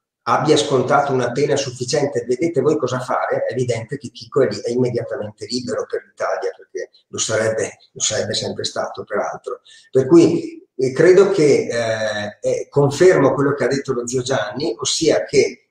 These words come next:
la procedura attualmente sui binari che è partita, sicuramente è partita, è quella del trasferimento di Chico in Italia.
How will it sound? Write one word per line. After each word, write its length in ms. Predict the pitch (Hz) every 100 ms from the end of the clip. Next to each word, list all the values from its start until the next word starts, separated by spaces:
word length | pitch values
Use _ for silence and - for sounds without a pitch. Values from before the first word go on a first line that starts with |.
| -
la 140 | 113
procedura 640 | 123 135 143 143 165 143
attualmente 920 | 104 - 135 135 156 156 123 104 - -
sui 280 | - 135
binari 520 | 131 139 143 127 127 104 -
che 180 | - 127
è 40 | 127
partita, 800 | 123 - 131 110 - 120 - - _ -
sicuramente 640 | - - 120 127 160 123
è 40 |
partita, 580 | - 117 - 120 120 -
è 120 | -
quella 220 | - 165 156
del 120 | 147
trasferimento 640 | 139 131 131 131 147 147
di 120 | 131 -
Chico 240 | 127 131
in 60 | 120
Italia. 500 | 120 95 - -